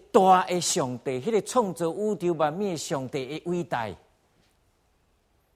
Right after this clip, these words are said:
Worship 是伊价值，值得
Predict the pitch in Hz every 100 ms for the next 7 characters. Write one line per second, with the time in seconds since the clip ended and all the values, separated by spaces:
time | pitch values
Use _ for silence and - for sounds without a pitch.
0 | _ _ _ _ _ _ _ _ _ _
1 | _ _ - 139 135 - 80 _ _ _
2 | _ _ _ - - - 185 220 214 302
3 | 262 165 151 - - _ _ _ _ _
4 | 165 - 277 214